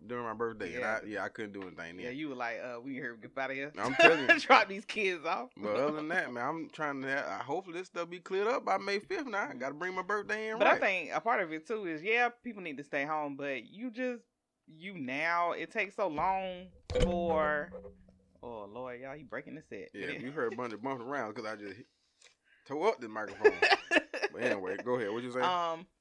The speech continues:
Speaker 2: for example, I had to go back to housing and help the students move, right?
Speaker 1: Right.
Speaker 2: Let's just say I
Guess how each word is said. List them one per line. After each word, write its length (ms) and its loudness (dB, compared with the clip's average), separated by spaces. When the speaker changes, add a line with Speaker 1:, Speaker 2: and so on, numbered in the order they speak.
Speaker 2:
for 160 10
example, 640 0
I 320 8
had 180 2
to 60 -8
go 160 0
back 240 0
to 60 -2
housing 840 0
and 640 -6
help 400 -4
the 340 -8
students 440 -8
move, 320 -8
right? 460 -2
Speaker 1:
Right. 240 -6
Speaker 2:
Let's 360 -10
just 300 -6
say 420 -2
I 520 -6